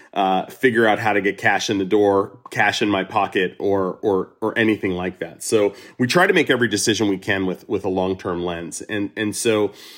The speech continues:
uh, we had opened three stores, uh, as covid kind of came around and saw the digital demand just driving so far that we really felt that investing in our supply chain and investing in scalability was smart. So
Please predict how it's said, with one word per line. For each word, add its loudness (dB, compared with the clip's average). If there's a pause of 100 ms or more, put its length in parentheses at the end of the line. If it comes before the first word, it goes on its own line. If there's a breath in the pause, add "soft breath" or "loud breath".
(160 loud breath)
uh, 2
we 4
had 6
opened 4
three 2
stores, 0
uh, -2
as -4
covid 0
kind -2
of -4
came -2
around -4
and -6 (280 loud breath)
saw 2
the 0
digital 0
demand 2
just -4 (140)
driving 2
so 0
far 2
that 0
we -2
really 0 (220)
felt -2 (1160)
that -4
investing 0
in 2
our -2
supply -4
chain -4 (280 loud breath)
and -2
investing -2
in 0
scalability 0
was -4
smart. -2
So 2